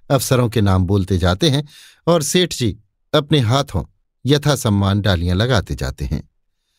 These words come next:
खूबचंद जी एक मिल के मालिक हैं, बम्बई के बड़े ठेकेदार।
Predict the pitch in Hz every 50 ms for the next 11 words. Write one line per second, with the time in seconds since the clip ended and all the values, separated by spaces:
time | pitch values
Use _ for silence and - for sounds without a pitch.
0 | _ _ _ _ _ _ _ _ _ - - 180 202 190 - 175 170 165 160 156
1 | 143 160 156 147 139 131 - _ _ _ _ _ - 147 147 139 131 117 123 101
2 | 92 87 101 143 180 165 - 123 151 165 _ _ _ _ _ _ _ _ - -
3 | 131 147 147 143 143 131 113 110 104 95 87 92 - _ _ - 135 123 143 127
4 | 113 95 - - - 76 - 76 - 85 80 73 60 -